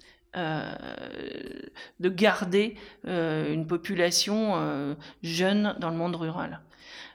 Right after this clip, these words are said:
Euh, on peut tout à fait vivre dans un, un petit village de deux cent cinquante habitants. Je pense que ça pose, euh,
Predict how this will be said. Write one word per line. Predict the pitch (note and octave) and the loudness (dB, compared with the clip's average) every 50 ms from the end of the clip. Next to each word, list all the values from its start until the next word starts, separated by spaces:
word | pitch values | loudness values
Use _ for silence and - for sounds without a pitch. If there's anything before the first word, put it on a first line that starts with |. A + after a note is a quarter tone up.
| - - | -12 -8
Euh, | D2+ | -6
on | C#2 G2 A2 D3+ | -4 -4 -4 -4
peut | D#3 D#3+ E3 | -4 -4 -4
tout | D#3+ - A#3 A3+ | -2 -2 0 2
à | A#3 G#3+ | 2 2
fait | A3 A3+ G#3+ | 2 2 0
vivre | G#3 A#3 A3+ G#3 | 0 0 0 -2
dans | G3 F#3 F#3 | -2 -2 -2
un, | F#3 F3+ F#3+ - - F3 F3+ | -2 0 -2 -2 -4 -2 -2
un | F#3 F3+ | -2 -2
petit | F3 - G#3 G3+ - A3+ G3+ | 0 -2 -4 -4 -2 -2 -4
village | G3 F#3+ F#3+ G#3 A3 A3+ A3 | -2 0 2 2 2 2 0
de | F3 F#3 | -2 -2
deux | F3 F3 F#3 F#3 | -2 0 0 -2
cent | - G#3+ | -2 -4
cinquante | G3 - F3+ F3 - F3 E3+ - | -6 -6 -4 -4 -4 -6 -4 -4
habitants. | E3+ F3+ F#3 F#3 G#3 G3+ F3+ | -6 -6 -6 -8 -8 -8 -8
Je | F3+ | -8
pense | - F3 - | -8 -10 -10
que | A#3+ | -8
ça | - - F#3+ | -6 -8 -6
pose, | - F#3+ F3+ D#3+ E3+ | -6 -6 -6 -4 -4
euh, | D#3+ D#3 | -4 -4